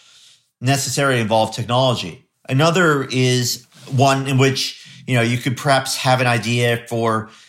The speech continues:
you know, improving company culture. You know, suppose, you know, the sales team and the legal team don't necessarily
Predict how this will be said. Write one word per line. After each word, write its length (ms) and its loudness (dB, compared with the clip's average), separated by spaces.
you 80 -4
know, 140 0
improving 520 -2
company 400 -2
culture. 540 -2
You 120 -2
know, 60 -2
suppose, 640 -2
you 60 -4
know, 100 0
the 120 -6
sales 420 -2
team 160 -4
and 100 -4
the 60 -6
legal 320 -4
team 240 -4
don't 220 -2
necessarily 560 -2